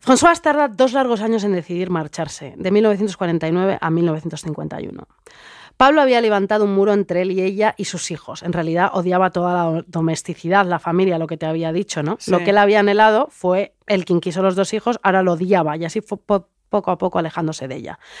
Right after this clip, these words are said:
Speaker 1: Largos viajes, amantes por todas partes, sin contarse un pelo. Y entonces ella le deja.
Speaker 2: Mm.
Speaker 1: Y él le dice esta frase tan famosa: "Ninguna mujer abandona a un hombre como yo.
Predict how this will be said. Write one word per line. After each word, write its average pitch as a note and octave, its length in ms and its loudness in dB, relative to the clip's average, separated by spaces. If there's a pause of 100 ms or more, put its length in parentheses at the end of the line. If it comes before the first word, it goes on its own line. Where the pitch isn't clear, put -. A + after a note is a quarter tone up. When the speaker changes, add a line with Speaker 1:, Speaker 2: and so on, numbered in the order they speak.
(120)
Speaker 1:
Largos F3+ 380 0
viajes, G#3+ 420 2
amantes E3+ 320 -4
por D#3 140 -8
todas D#3+ 260 -8
partes, F3+ 340 -2
sin F3 140 -4
contarse D#3+ 440 -6
un D#3 120 -6
pelo. G#3+ 440 4 (300)
Y G#3+ 60 4
entonces B3 520 4
ella C4+ 420 6
le A3 280 2
deja. - 500 -4 (160)
Speaker 2:
Mm. A3 240 -2
Speaker 1:
Y A#3 140 4
él D4+ 160 8
le B3 100 4
dice A#3+ 200 -2
esta F#3+ 220 0
frase D#3 340 -10
tan D3+ 180 -8
famosa: D#3 440 -12 (360)
"Ninguna B3 460 6
mujer C4 420 0
abandona G3+ 680 4
a G3 140 4
un A3 120 4
hombre A3+ 480 0
como F3+ 260 2
yo. E3 320 -2